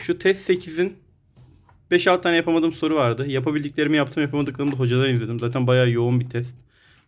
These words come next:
Saat, artık son iki test kaldı, dokuz ve on. Bayağı zor testler olduğunu tahmin ediyorum. Sekizde ortalamanın bayağı üstüydü bence.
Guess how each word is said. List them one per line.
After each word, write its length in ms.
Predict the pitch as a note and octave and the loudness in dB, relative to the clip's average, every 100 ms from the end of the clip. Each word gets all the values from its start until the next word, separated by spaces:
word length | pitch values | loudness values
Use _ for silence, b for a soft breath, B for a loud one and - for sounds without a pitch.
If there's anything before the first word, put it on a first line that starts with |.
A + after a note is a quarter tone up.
| b | b
Saat, 400 | _ - B2+ B2+ | _ -2 -2 0
artık 240 | B2+ B2+ - | -2 -2 -2
son 140 | D#3+ | -2
iki 140 | D3+ - | -2 0
test 240 | D#3 - | -2 0
kaldı, 200 | A#2+ A2 G#2+ | -2 -2 -4
dokuz 340 | A#2 B2+ A#2 | -4 -2 -2
ve 40 | |
on. 160 | B2 C#3 | 0 -2
Bayağı 380 | B2+ A2+ C#3+ C3+ | -2 2 4 4
zor 180 | A#2+ C3+ | 0 -2
testler 380 | B2+ B2+ B2 B2+ | -2 -4 -2 -2
olduğunu 300 | A#2+ C#3 C#3 | 0 -2 -2
tahmin 280 | C3 B2+ B2+ | 0 0 0
ediyorum. 400 | B2 B2+ C#3 - - | 2 2 0 -6 -6
Sekizde 400 | B2+ C3 B2+ C3+ | -6 -4 -2 0
ortalamanın 600 | B2 B2 C3 B2 C3+ B2+ | 0 -2 -2 0 0 0
bayağı 280 | A#2+ B2+ | 0 0
üstüydü 440 | B2+ B2+ - A#2+ G#2 | -4 -6 -4 -4 -2
bence. 320 | G2+ G#2 B2 | -6 -6 -8